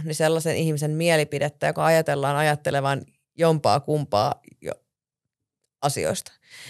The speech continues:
Mm. Et on se sitten puolesta tai vastaan, niin pitäisi aina olla sellainen neutraali sävy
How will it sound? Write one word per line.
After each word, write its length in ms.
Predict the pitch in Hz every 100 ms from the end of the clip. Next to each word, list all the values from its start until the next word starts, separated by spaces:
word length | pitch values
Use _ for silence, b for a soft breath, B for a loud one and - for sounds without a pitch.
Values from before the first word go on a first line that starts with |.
| 120
Mm. 80 | -
Et 140 | 151
on 160 | 165 160
se 60 |
sitten 300 | 151 151 - 143
puolesta 360 | - 165 151 -
tai 180 | 147 143
vastaan, 640 | 147 143 - 165 95 156
niin 140 | 165 151
pitäisi 260 | 147 151
aina 140 | 156 147
olla 80 | 151
sellainen 200 | 156 160
neutraali 680 | 165 165 - 139 131 110 143 -
sävy 400 | - 147 139 127